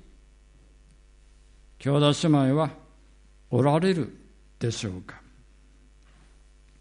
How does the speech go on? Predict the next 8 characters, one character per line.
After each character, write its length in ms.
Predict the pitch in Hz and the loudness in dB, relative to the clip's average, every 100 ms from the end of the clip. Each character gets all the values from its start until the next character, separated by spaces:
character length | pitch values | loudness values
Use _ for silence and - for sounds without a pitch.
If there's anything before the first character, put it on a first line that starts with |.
| - - _ _ _ _ _ _ _ _ - - - | -20 -20 _ _ _ _ _ _ _ _ -20 -20 -12
そ 120 | 156 | -4
れ 120 | 151 | -2
が、 240 | 143 143 110 - - _ _ _ _ _ _ _ _ _ _ _ _ _ - - | -2 -2 -6 -18 -20 _ _ _ _ _ _ _ _ _ _ _ _ _ -20 -4
キ 140 | 110 | 2
リ 140 | 127 | 4
ス 120 | 123 - | 2 0
ト 100 | 120 | 2
に、 300 | 147 127 | 2 -2